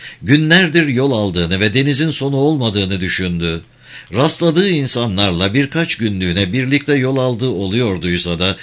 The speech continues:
genellikle yalnız yürüyordu. Herkes nereye gittiğini soruyor, o da haydutları, yanan köyü anlatıyor ama kardeşini öldürmeyi reddedip onun yerine kısık gözlü bir adamı vurduğundan hiç bahsetmiyordu.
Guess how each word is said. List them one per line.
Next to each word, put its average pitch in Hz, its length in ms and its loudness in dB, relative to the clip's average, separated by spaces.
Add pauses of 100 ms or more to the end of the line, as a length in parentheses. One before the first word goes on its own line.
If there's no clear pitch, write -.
(120)
genellikle 135 580 0
yalnız 95 540 0
yürüyordu. 82 640 -4 (540)
Herkes 196 460 4
nereye 180 340 4
gittiğini 139 500 0
soruyor, 95 520 2 (240)
o 175 160 2
da 151 160 2
haydutları, 113 580 0
yanan 135 380 0
köyü 139 260 0
anlatıyor 113 580 0 (220)
ama 165 220 2
kardeşini 156 560 2
öldürmeyi 147 680 2
reddedip 107 480 0
onun 135 220 -2
yerine 92 600 0
kısık 160 380 0
gözlü 151 380 2
bir 143 80 0
adamı 139 300 0
vurduğundan 117 560 -2
hiç 113 220 -2
bahsetmiyordu. 87 1000 -2